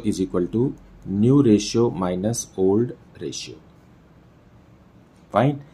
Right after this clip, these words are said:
so let us calculate for W। न्यू रेशियो क्या है? वन by three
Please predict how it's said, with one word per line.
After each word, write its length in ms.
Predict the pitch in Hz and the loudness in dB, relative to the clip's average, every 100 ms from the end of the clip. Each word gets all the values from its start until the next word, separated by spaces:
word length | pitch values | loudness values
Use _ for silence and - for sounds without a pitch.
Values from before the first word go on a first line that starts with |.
| - - - | -20 -20 -6
so 160 | 113 107 | 0 2
let 100 | 107 | 2
us 140 | 110 104 | 0 0
calculate 360 | 98 98 104 - | 2 2 2 0
for 100 | 87 80 | -2 -2
W। 340 | 78 92 113 139 - - - - _ - | -2 0 0 -2 -10 -20 -20 -20 _ -4
न्यू 200 | 101 120 | 2 6
रेशियो 360 | 117 110 120 113 | 6 4 2 2
क्या 200 | 113 104 | 2 2
है? 160 | 107 | 0
वन 300 | - 98 104 | 0 0 2
by 200 | 107 110 | 4 2
three 340 | 107 117 131 | 0 -2 -2